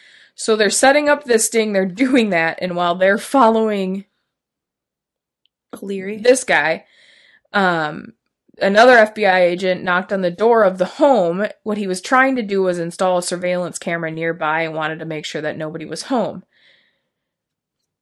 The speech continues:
Speaker 1: And then the door opened, and there was Mark O'Leary.
Speaker 2: Who are they following then?
Speaker 1: So they're super confused because in all of their digging, they didn't determine that he had a brother named Mike.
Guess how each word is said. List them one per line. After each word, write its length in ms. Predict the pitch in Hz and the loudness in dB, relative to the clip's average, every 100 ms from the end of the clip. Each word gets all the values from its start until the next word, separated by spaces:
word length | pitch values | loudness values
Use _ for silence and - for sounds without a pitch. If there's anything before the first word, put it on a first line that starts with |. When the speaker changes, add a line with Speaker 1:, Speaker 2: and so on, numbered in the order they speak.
| _ - | _ -6
Speaker 1:
And 140 | 254 | -2
then 100 | 269 | 0
the 100 | 269 | 0
door 280 | 254 285 277 | 2 2 2
opened, 400 | 196 190 185 202 - _ _ - | 0 0 -6 -6 -16 _ _ -6
and 200 | 208 208 | -4 -2
there 140 | 208 | -2
was 160 | 202 202 | -2 -2
Mark 380 | 190 180 185 - _ _ _ | -2 -2 -2 -10 _ _ _
O'Leary. 680 | 220 226 233 254 214 - 208 _ _ _ _ _ _ _ _ _ _ _ _ - - - - - _ _ _ _ _ _ _ _ _ | 0 0 0 -4 -6 -8 -16 _ _ _ _ _ _ _ _ _ _ _ _ -20 -20 -20 -20 -20 _ _ _ _ _ _ _ _ _
Speaker 2:
Who 100 | 349 | 4
are 100 | 403 | 4
they 160 | 403 403 | 4 2
following 580 | 415 453 508 415 247 208 | 4 6 8 6 4 4
then? 140 | 185 | 4
Speaker 1:
So 200 | 285 277 | 6 6
they're 220 | 254 277 | 6 2
super 400 | 269 - 381 359 | 4 6 6 6
confused 800 | 285 247 302 415 403 302 330 - _ - - - | 2 2 6 6 8 4 0 -6 _ -20 -20 -10
because 360 | 254 294 262 262 | -4 2 2 4
in 140 | 254 | 6
all 240 | 240 277 | 6 6
of 140 | 294 294 | 4 4
their 160 | 277 | 2
digging, 580 | 247 302 294 262 247 240 - | 4 0 0 0 0 -4 -10
they 260 | 214 240 226 | 0 0 0
didn't 460 | 208 269 285 247 | 0 0 0 -6
determine 640 | 240 220 - 302 277 226 220 | -8 -6 0 0 2 2 4
that 260 | 220 - - | 2 0 -2
he 200 | 302 330 | 0 4
had 160 | 302 | 4
a 60 | 269 | 4
brother 360 | 202 196 196 214 | 4 2 2 0
named 340 | 196 220 233 | 0 -2 -2
Mike. 520 | 254 285 202 - - | 2 4 2 -2 -20